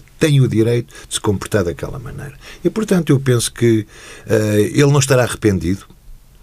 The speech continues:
porque eu vi aquele episódio triste também, eh, quando acabou o jogo do, do, no Dragão entre o Benfica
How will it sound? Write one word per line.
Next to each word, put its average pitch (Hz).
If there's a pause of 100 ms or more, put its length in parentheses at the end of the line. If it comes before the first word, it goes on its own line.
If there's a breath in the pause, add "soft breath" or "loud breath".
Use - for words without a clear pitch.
(260)
porque 90
eu 104
vi 104
aquele 104
episódio 98
triste 101
também, 95 (540 loud breath)
eh, 85
quando 95
acabou 98
o 95
jogo 90
do, 87
do, 80
no 90
Dragão 95
entre 85
o 85
Benfica 85